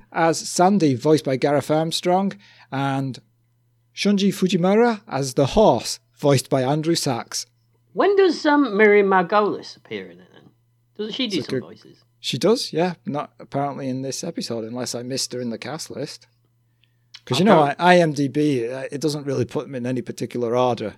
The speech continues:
Speaker 1: it
Speaker 2: That's
Speaker 1: seems.
Speaker 2: true. That's true. I'm surprised you used it, to be honest with you.
Speaker 1: Well, I used it for the cast list, and I shouldn't have, but I
Speaker 2: Mm-hmm,
Speaker 1: did.
Speaker 2: mm-hmm.
Speaker 1: I did.
Speaker 2: You did very well there.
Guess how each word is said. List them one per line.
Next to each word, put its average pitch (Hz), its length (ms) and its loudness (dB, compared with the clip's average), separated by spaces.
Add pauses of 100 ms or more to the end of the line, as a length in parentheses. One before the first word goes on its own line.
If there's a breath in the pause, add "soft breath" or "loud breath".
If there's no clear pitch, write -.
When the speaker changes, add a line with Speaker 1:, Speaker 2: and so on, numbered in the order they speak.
Speaker 1:
it - 120 -12
Speaker 2:
That's 131 300 2
Speaker 1:
seems. - 60 -10
Speaker 2:
true. 110 280 -8 (180)
That's 120 220 -8
true. 117 380 -12
I'm 180 80 -4
surprised 139 340 0
you 139 60 -2
used 151 340 -2
it, 92 120 -14
to - 60 -20
be 95 140 -16
honest 95 200 -18
with 104 100 -12
you. 143 160 -14 (540)
Speaker 1:
Well, 127 140 -6
I 135 40 0
used 151 200 4
it 165 100 -4
for 127 100 -8
the 120 60 -6
cast 127 360 -8
list, 107 180 -8
and 120 100 -8
I 120 60 -6
shouldn't 123 320 -6
have, 101 400 -14
but 107 140 -10
I - 100 -16
Speaker 2:
Mm-hmm, 120 200 -8
Speaker 1:
did. 110 200 -8
Speaker 2:
mm-hmm. 113 220 -10 (760)
Speaker 1:
I - 120 -20
did. - 300 -20 (160)
Speaker 2:
You 311 160 0
did 220 200 2
very 165 260 6
well 151 320 2
there. 90 200 -20